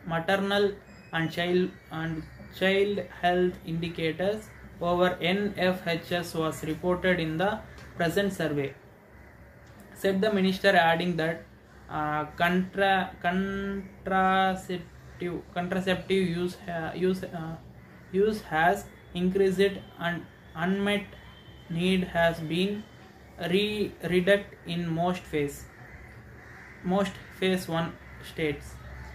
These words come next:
The survey almost found, uh, considerable improvement in vac-, uh, vaccination coverage among children aged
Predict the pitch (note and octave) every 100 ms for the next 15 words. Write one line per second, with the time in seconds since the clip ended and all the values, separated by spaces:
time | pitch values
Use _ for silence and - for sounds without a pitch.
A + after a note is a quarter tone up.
0 | - - F3+ G3 G3+ A#3+ A#3 E3 F#3 G3
1 | A3 A3 - F3 F3+ G3 - - - -
2 | - D#3 D3+ D3+ D3 - - - - F3
3 | F#3 A3 G#3 G3+ G3 G3 G#3 F#3+ - F#3
4 | F3 F3 F#3+ F#3+ F#3+ F#3 F#3+ G#3 G#3 -
5 | - E3 F3 F3+ - - - D#3+ D#3+ -
6 | D#3+ D#3 D#3 D#3 D3+ - - - - -
7 | - - - - - E3+ E3 - F#3 F#3
8 | F3+ - G3+ F#3+ D#3 D#3+ F3 E3 D#3+ E3+
9 | F#3 D#3+ D3+ D3+ F3+ - E3 F#3 -